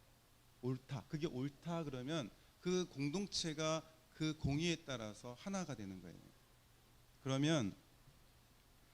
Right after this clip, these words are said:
그 공의대로 살아갈 때 서서히 공동체가 바뀌거든요.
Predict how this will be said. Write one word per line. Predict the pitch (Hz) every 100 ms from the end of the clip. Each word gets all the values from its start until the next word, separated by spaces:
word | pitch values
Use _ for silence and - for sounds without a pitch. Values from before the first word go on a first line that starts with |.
| - - - - - - - - -
그 | 180 190
공의대로 | 175 196 190 190
살아갈 | 190 196 202 190 185 - -
때 | 175 175
서서히 | 202 202 208 208 202 185
공동체가 | 131 131 139 139 170
바뀌거든요. | 139 - 123 110 101 95 113 113